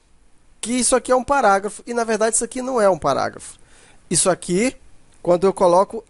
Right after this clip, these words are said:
aqui, ó, isso aqui é um cabeçalho de nível de importância seis. Aí ele vai, ele vai dar a devida importância que tem aquilo ali, tá? Então ele tá, ele tá entendendo que é um nível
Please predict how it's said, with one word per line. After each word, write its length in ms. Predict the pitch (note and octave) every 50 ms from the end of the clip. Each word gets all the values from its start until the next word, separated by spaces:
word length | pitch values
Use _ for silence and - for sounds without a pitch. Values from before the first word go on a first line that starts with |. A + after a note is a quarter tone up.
| -
aqui, 260 | E3 - - - D3+
ó, 60 | C3+ - -
isso 260 | E3+ - - - F3+
aqui 560 | E3+ - _ - - C#3+ D3 E3 G3 G#3+ - - - - - - - -
é 140 | F3 E3+
um 120 | E3 E3 D3+
cabeçalho 1160 | - - G#3 G#3+ A#3+ B3 B3+ B3 A#3+ - - - - - C3+ B2+ C3 C#3 D3+ F3+ A3+ C4+ C4+ - _ - - _ _ _ _ _ -
de 260 | C#3+ C3+ F#3 A#3 A3+
nível 480 | G#3 G#3 A3 B3+ C#4+ B3 B3+ C#4 C4+
de 140 | G3 G#3 A3+
importância 840 | G#3+ - A3 G3+ F3+ E3+ - - G3 G#3+ A#3+ B3+ - - D4+ F#4 - _ _
seis. 920 | - - - - - - - F#3+ G3 G3 E3+ C#3 A#2 - - - - - - - - - -
Aí 240 | - D#3 D#3 D#3+ F3+
ele 140 | G3+ G#3 G3+
vai, 260 | G3+ A3+ B3 B3 A#3+ - -
ele 160 | G3 F#3 F#3+
vai 220 | E3 F3 G3 G3+ E3+
dar 340 | D3+ D#3+ E3+ F3+ - - - -
a 100 | E3+ F3
devida 680 | E3 F3+ F3 D3+ C3+ C3+ F3 A#3+ C4+ B3+ D#4 - - - - - -
importância 540 | - G3 F3 A3+ A3 G#3 - G#3+ G3 - G#3+
que 100 | - A#3
tem 360 | - - G3+ E3 E3+ F#3 F#3 - - _ -
aquilo 320 | E3 - - F#3+ F3+ G3
ali, 260 | A3+ G#3+ D#3+ B2 A#2 - - - _ -
tá? 160 | - D3 F3
Então 160 | F3 - F#3
ele 60 | F3
tá, 100 | - F3+
ele 260 | F3 D3+ D3+ - E3+ D3
tá 140 | - E3
entendendo 640 | F3 F3 - A#3+ B3+ C4+ G#3+ F#3+ F#3+ G#3 A3 B3 - - - - - -
que 100 | F3 F3+
é 60 | F#3+
um 80 | G3
nível 520 | F3+ E3+ E3 E3+ F#3 G#3 G3+ A#3 A#3 A#3